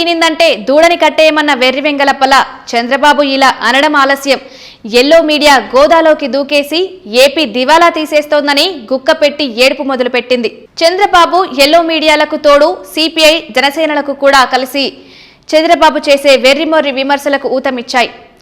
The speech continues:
ఏపీ దివాలా తీసేసిందని బోరుమన్నాయి. నాలుగేళ్ల పాటు ఇలా ఏడుస్తూనే వచ్చిన చంద్రబాబు నాయుడు గ్రామీణ ప్రాంతాల్లో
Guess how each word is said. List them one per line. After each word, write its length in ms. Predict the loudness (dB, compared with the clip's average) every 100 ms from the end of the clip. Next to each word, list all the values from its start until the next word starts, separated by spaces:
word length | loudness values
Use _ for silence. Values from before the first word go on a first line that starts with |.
| _ -2 0
ఏపీ 200 | 0 -2 -2
దివాలా 300 | 0 2 2 0
తీసేసిందని 600 | -2 -2 -2 -2 -2 -2 -2 2
బోరుమన్నాయి. 560 | 2 2 0 0 0 -4 -20 _ _ -20 -20 -6 0
నాలుగేళ్ల 460 | 2 2 0 0 2
పాటు 220 | 2 2 -2 -2
ఇలా 140 | 2 2 2 0
ఏడుస్తూనే 460 | 0 -4 -4 -2 0
వచ్చిన 240 | 0 0 -4 -2
చంద్రబాబు 480 | -2 -2 0 2 2 0
నాయుడు 260 | 2 2 -2 -6 -20 -20 _ 2
గ్రామీణ 380 | 4 4 0 0
ప్రాంతాల్లో 440 | 2 2 2 2